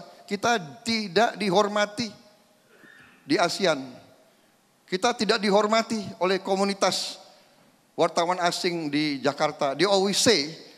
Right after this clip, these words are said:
"Indonesia is a nation of great potential and will always be a nation of great potential." Indonesia negara yang akan punya po-, yang punya potensi besar dan selalu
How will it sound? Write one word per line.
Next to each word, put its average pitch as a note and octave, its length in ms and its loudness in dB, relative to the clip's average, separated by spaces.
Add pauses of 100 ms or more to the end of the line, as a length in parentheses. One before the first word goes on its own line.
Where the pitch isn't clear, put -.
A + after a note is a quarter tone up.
(160)
"Indonesia F#3+ 800 2 (400)
is F3+ 240 0
a D3 80 0
nation E3+ 400 0
of A#2+ 160 -6
great G3+ 320 2
potential D#3+ 640 -2 (800)
and F3+ 240 2
will F3+ 240 6
always A#3+ 320 4
be C#3+ 400 0 (880)
a D3+ 80 2
nation D3+ 400 2
of C3 240 -4
great C3+ 240 0
potential." A#2 560 -4 (720)
Indonesia F#3 480 4
negara E3+ 400 2
yang D#3 240 2 (240)
akan E3 320 0
punya E3 240 0
po-, D#3+ 240 -6
yang E3 240 2
punya F3 160 0
potensi F#3 400 0
besar F3+ 400 2 (320)
dan A3 160 0
selalu B3+ 480 4